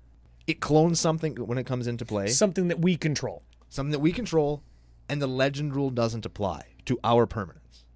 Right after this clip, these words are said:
Speaker 2: So it doesn't have the original Sakashima text of "it keeps its name."
Speaker 1: Yeah.
Speaker 2: It allows you to break the rule like clones do, and a legend rule doesn't apply. So you can clone other legends that you control.
Speaker 1: Yes.
Speaker 2: Ooh, this is an, this is cool.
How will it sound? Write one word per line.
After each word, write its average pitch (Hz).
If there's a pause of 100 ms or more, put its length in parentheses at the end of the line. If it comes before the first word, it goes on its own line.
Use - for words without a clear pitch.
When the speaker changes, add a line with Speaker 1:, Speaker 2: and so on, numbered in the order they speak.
(120)
Speaker 2:
So -
it 139
doesn't 170
have 156
the 151
original 143
Sakashima 131
text -
of 123
"it 165
keeps -
its -
name." 139
Speaker 1:
Yeah. 196
Speaker 2:
It 160
allows 147
you 143
to 131
break 131
the 143
rule 123 (180)
like 151 (120)
clones 135
do, 120 (280)
and 147
a 147
legend 139
rule 131
doesn't 120
apply. 120
So -
you 151
can 143
clone 139
other 143
legends 123
that 117
you 127
control. 120 (120)
Speaker 1:
Yes. - (240)
Speaker 2:
Ooh, 131
this 113
is 202
an, 180 (280)
this -
is 214
cool. 302